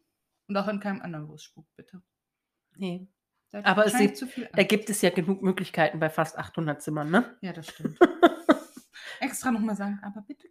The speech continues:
Speaker 1: keins, das spukt."
Speaker 2: <laughs> Das sagen bestimmt ganz viele, die da
Speaker 1: Mhm.
Speaker 2: einchecken. "Ich möchte aber kein Zimmer, das spukt."
Speaker 1: Das betrachtet meine arme Seele nicht.
Speaker 2: <laughs>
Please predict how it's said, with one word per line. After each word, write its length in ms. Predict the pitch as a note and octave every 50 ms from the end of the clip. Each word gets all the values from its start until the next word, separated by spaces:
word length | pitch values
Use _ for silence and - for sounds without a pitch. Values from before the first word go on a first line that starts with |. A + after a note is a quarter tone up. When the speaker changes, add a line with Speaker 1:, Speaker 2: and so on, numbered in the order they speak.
| _ _
Speaker 1:
keins, 220 | D#4+ D4+ _ _
das 180 | _ D#4+ B3 -
spukt." 440 | - _ _ - D3+ - _ _ _ _ _ _ _ -
Speaker 2:
<laughs> 800 | G3 - - - D4 - - - - - - - D4+ - - - _ - _ _ B3+ - - _ _ _ _ _ _ _ _ - - C5 B4+ - -
Das 260 | - F#3+ F#3+ F3+ - -
sagen 220 | E3+ F3 F#3 F3+
bestimmt 280 | F3+ - - G3+ F#3+ -
ganz 220 | G3 G3 G3 G3
viele, 240 | - A3+ F#3 F3 E3+
die 80 | E3 D#3+
da 100 | E3 E3
Speaker 1:
Mhm. 40 | -
Speaker 2:
einchecken. 500 | - F3 F3+ - - E3 D#3+ - E3+ F3+
"Ich 120 | - - -
möchte 180 | B3 A#3+ -
aber 100 | G#3+ G3
kein 200 | F#3+ - C4 C4+
Zimmer, 180 | C4+ C#4+ C#4 C4+
das 140 | B3+ B3+ B3
spukt." 380 | - - - A#3 A3+ G#3 F#3+ F#3+
Speaker 1:
Das 160 | - B3 B3+
betrachtet 400 | - - - - - - B3+ -
meine 200 | B3 A3+ G#3+ - D4
arme 240 | B3+ C4+ C#4+ C#4+ C4+
Seele 280 | - - C4 B3+ G#3+ F#3
nicht. 160 | F#3 F#3+ - -
Speaker 2:
<laughs> 600 | B3+ - - - - - _ - - - -